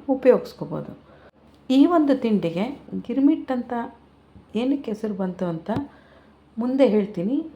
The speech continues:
ವಿಡಿಯೋನ ಸ್ಕಿಪ್ ಮಾಡಬೇಡಿ. ತುಂಬನೇ ಟೇಸ್ಟಿ ಹಾಗೂ ಹೆಲ್ದಿ ಕೂಡ. ಹೇಗಿದ್ರೂ ಬೇಸಿಗೆ ರಜೆ ಬಂದಿದೆ, ಮಕ್ಕಳೆಲ್ಲ ಮನೇಲಿರ್ತಾರೆ, ಸಂಜೆ ತಿಂಡಿಗೆ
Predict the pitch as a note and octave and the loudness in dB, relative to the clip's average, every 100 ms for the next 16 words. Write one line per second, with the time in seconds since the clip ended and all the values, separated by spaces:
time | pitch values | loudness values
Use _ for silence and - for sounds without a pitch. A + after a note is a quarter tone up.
0 | G#3 B3 A#3+ A3 G3 G#3 G#3 G#3+ G3+ F#3+ | -6 -4 -4 -2 -2 -4 -10 -8 -4 -4
1 | F#3 - E3+ E3+ D4 D#4+ - _ - _ | -4 -4 -4 -2 -4 -6 -12 _ -20 _
2 | _ _ _ _ _ _ _ _ _ _ | _ _ _ _ _ _ _ _ _ _
3 | A#3+ A#3+ A#3 A#3+ C#4+ - - - - A3+ | -4 -2 -2 -2 -4 -6 -18 -20 -4 0
4 | A#3 A3+ - D4+ A#3 G#3 D4 C#4+ C4 C4 | 0 -2 -8 -4 -2 -4 -4 -6 -2 -2
5 | A3 - E3+ F3+ - _ - - - _ | -4 -6 -8 -10 -16 _ -20 -20 -20 _
6 | _ E3 G#3+ A3 G3+ A3 B3 - - - | _ -6 -6 -6 -4 2 2 0 -12 -2
7 | G3 G#3+ - A3 G3+ G3+ F#3 F#3+ F#3 F#3+ | -2 -2 -4 -4 -2 -2 -2 -2 -2 -4
8 | C#4+ - - _ _ - G#3+ A3 A#3+ A3+ | -6 -8 -20 _ _ -4 -4 -2 -2 0
9 | G#3+ F#3+ F#3+ G3+ F#3 F#3+ F3+ G#3 D4 - | 0 0 0 0 -2 -4 -4 -4 -4 -8
10 | - _ _ - B3 B3+ B3 A#3 G3+ F3 | -20 _ _ -4 -2 2 2 2 -2 -4
11 | F#3 | -6